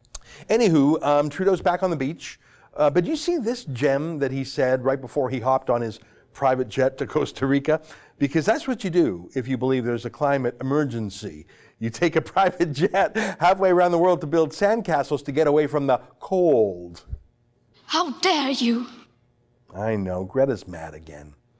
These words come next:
Speaker 1: But here's what Trudeau said before he jetted. Trudeau says he asked U S to stall China trade deal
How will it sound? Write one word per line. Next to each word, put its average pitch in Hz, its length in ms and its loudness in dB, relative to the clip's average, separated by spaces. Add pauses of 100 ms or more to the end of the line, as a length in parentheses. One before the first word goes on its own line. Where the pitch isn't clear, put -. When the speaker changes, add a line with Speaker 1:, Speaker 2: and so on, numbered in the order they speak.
(520)
Speaker 1:
But 175 120 2
here's 294 260 2
what 320 100 0
Trudeau 202 320 2
said 156 380 0
before 127 340 -4
he 127 140 -8 (120)
jetted. 214 540 -2 (880)
Trudeau 208 440 4
says 226 420 2
he 175 180 0
asked 202 360 0
U 208 160 2
S 208 180 2
to 151 140 -6
stall 208 640 2
China 202 340 0
trade 208 300 0
deal 123 300 2